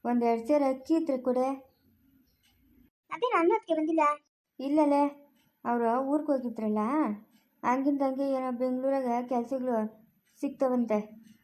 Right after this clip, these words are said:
Speaker 1: ಅದಕ್ಕೆ ಹಂಗೆ ಹೊರಟ್ಬಿಟ್ರಂತೆ. ಆ ಹುಡುಗನ್ ಬಂದಿದ್ನು, ನಿಮ್ ಅತ್ತಿಗೆ ತಮ್ಮನು. ಬರ್ತಾರಂತಮ್ಮ, ಬಂದು ದುಡ್ಡು ಕೊಡ್ತಾರಂತೆ, ಇರೋದ್ರಾಗ ಅಡಿಗೆ ಮಾಡ್ಕೊಂಡು ತಿನ್ಬೇಕಂತೆ ಅಂತ ಹೇಳಿದ್ರು. ಅಕ್ಕಿ ಇಲ್ಲ, ಅದಕ್ಕೆ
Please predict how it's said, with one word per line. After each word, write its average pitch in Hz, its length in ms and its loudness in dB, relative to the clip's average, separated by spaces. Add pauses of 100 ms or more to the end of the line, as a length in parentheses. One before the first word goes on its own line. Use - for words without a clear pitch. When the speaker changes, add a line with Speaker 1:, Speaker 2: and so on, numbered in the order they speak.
(140)
Speaker 1:
ಅದಕ್ಕೆ 254 300 0
ಹಂಗೆ 262 280 -2
ಹೊರಟ್ಬಿಟ್ರಂತೆ. 247 680 -2 (680)
ಆ 240 140 0
ಹುಡುಗನ್ 269 340 0
ಬಂದಿದ್ನು, 247 340 0 (200)
ನಿಮ್ 247 220 0
ಅತ್ತಿಗೆ 262 300 -2
ತಮ್ಮನು. 247 300 0 (680)
ಬರ್ತಾರಂತಮ್ಮ, 247 760 0 (760)
ಬಂದು 247 280 -2
ದುಡ್ಡು 254 220 -6
ಕೊಡ್ತಾರಂತೆ, 247 560 -2 (140)
ಇರೋದ್ರಾಗ 247 420 -2 (140)
ಅಡಿಗೆ 233 260 -2
ಮಾಡ್ಕೊಂಡು 240 380 -4
ತಿನ್ಬೇಕಂತೆ 233 640 -4 (680)
ಅಂತ 240 200 0 (100)
ಹೇಳಿದ್ರು. 214 340 -2 (380)
ಅಕ್ಕಿ 262 420 0
ಇಲ್ಲ, 254 140 -2 (440)
ಅದಕ್ಕೆ 254 260 -2